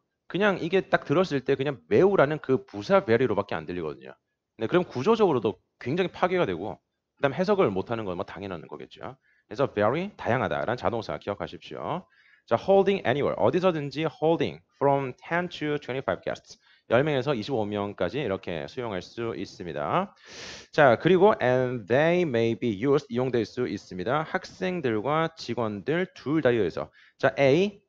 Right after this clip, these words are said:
and B alike, 이거 뭔지 아세요? A and B alike, 이게 both A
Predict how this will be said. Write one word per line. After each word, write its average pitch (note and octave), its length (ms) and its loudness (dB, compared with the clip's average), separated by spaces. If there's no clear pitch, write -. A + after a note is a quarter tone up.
and C3+ 240 0
B C#3 380 0
alike, A2+ 520 2
이거 B2+ 120 -8
뭔지 A#2 260 0
아세요? D3 400 -4
A A#2+ 460 -2
and G#2 180 -6
B A#2+ 280 -4
alike, F#2+ 460 -2
이게 B2 300 -4
both D3+ 600 2
A C3 440 0